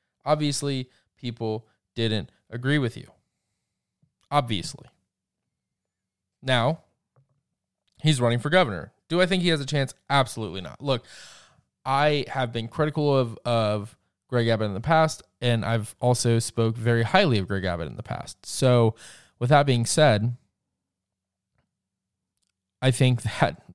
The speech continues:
Texas has moved safer Republican in the last couple of elections, and I think that it will follow the trend of Florida in the next couple elections, because Republicans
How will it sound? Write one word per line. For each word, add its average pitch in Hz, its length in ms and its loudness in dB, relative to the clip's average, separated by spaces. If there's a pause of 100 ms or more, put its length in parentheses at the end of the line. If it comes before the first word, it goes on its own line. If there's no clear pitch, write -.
Texas 127 400 0
has 113 160 0
moved 113 320 2 (100)
safer 120 380 0
Republican 107 580 0
in 104 80 -4
the 101 60 -4
last 101 300 0
couple 101 220 -2
of 101 100 0
elections, 110 420 0
and 92 80 -4
I 98 80 -2
think 110 220 -6
that 107 180 -2 (480)
it 139 80 -4
will 120 160 2
follow 117 720 4 (300)
the 117 140 2
trend 104 560 0
of 113 160 -2
Florida 160 540 4 (280)
in 127 140 -4
the 123 80 0
next 113 360 -4 (200)
couple 110 460 -2
elections, 127 600 -2
because 117 440 -4
Republicans 127 880 -4